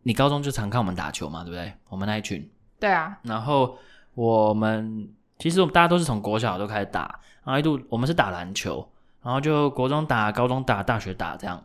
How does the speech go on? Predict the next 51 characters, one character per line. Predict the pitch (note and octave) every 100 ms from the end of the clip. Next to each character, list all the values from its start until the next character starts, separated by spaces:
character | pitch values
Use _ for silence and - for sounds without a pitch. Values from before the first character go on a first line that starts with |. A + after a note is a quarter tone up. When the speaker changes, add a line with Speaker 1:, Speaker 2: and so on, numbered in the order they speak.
| _
Speaker 2:
嗯。 | A#3 A3 A3 A3 _ _ _ _ _ - - _
Speaker 1:
以 | -
前 | B2+ C#3
呢， | C#3 D3
就 | F#3
是 | F#3+
不 | -
管 | - B2
怎 | G#2
么 | G#2 G#2
样， | B2+
你 |
受 | G2+ - B2
伤 | - F#2+
超 | F#2+ - C#3+
快 | - C3+
就 | A#2
可 | A2
以 | F#2+
好， | - - -
你 | -
马 | B2 A2 B2
上， | C#3+
Speaker 2:
嗯。 | - - -
Speaker 1:
像 | - G3+
我 | A#2
是 | C#3+
习 | - A2
惯 | A#2+
去 | A#2+
扭 | A2+ D#2+
伤， | - F2+ E2+
脚 | - F2+
踝 | F#2
的 | F#2
部 | F#2+ F#2
分 | F#2
嘛， | D2+ -
翻 | A2 A2
船， | G#2+ D#2 - - - _ _
然 | A#2
后 | C#3+ C3 A2 - - _ _ _ _ _ _
从 | - C#3
国 | B2 C3+
中 | D3
就 | C#3+
习 | G#2+
惯 | G#2 G#2+
性， | - G2
所 | G2+ C3+
以 | C3+